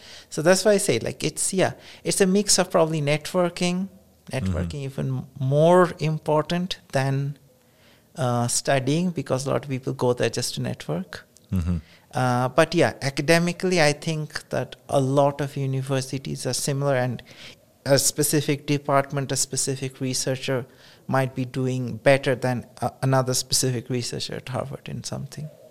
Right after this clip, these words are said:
Speaker 2: Mm-hmm. Thank you very much for saying that. You know,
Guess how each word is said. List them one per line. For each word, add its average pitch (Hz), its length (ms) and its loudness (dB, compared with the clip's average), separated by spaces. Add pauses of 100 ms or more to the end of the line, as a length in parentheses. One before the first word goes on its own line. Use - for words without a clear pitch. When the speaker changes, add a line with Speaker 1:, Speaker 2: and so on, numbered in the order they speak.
(400)
Speaker 2:
Mm-hmm. 82 280 -4 (500)
Thank 113 260 -4
you 110 60 -2
very 98 260 2
much 90 300 2
for 87 160 -6
saying 92 340 2
that. 82 240 -2 (1040)
You 98 80 0
know, 95 300 2